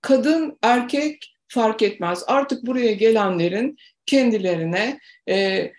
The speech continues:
"Ben kadınım, ben erkeğim, ben Ayşe'yim, Fatma'yım, oyum, buyum, mühendisim, çöpçüyüm," bütün bunları bıraktığını düşünüyorum. Bunlarla kendini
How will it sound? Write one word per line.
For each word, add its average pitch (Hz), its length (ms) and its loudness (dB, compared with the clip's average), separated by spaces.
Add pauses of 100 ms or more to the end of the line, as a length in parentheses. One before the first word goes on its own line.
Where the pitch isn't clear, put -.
(160)
"Ben 254 260 4
kadınım, 262 560 0
ben 233 160 0
erkeğim, 254 680 0
ben 233 160 0
Ayşe'yim, 254 640 0
Fatma'yım, 247 760 -2
oyum, 262 460 0
buyum, 262 420 0
mühendisim, 269 880 2
çöpçüyüm," 254 680 0
bütün 240 320 0
bunları 202 540 -2 (260)
bıraktığını 196 600 -2
düşünüyorum. - 720 -12 (1080)
Bunlarla 220 760 0 (200)
kendini 214 680 0